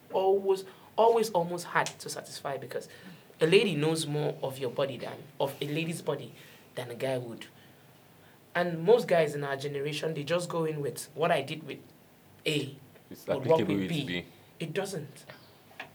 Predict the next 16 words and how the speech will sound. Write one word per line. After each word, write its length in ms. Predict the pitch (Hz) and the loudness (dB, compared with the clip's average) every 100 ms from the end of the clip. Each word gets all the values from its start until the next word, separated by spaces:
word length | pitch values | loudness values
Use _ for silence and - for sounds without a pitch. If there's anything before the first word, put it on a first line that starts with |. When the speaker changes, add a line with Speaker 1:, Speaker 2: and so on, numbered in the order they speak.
| - | -8
Speaker 1:
A 60 | |
is 240 | 233 185 135 | -4 -4 -6
a 40 | |
different 380 | 131 151 160 147 | -8 -4 -4 -4
person 240 | 131 139 | -8 -8
entirely. 480 | 120 113 127 123 104 - - - - - - | -10 -10 -10 -10 -12 -18 -20 -20 -20 -18 -8
B, 320 | 196 160 - - - | -6 -6 -10 -16 -8
different. 480 | 170 - 131 - - - - - - - - | -6 -4 -8 -8 -20 -20 -20 -20 -20 -6 2
A 120 | 254 | 4
might 240 | 214 147 | 4 2
be 120 | 147 160 | 2 2
a 40 | |
fan 200 | 160 156 | 2 0
of 200 | 147 135 - - - | 0 -4 -6 -16 -8
neck 280 | 147 156 156 | 0 0 0
kisses. 480 | 147 - 120 - | -8 -8 -10 -12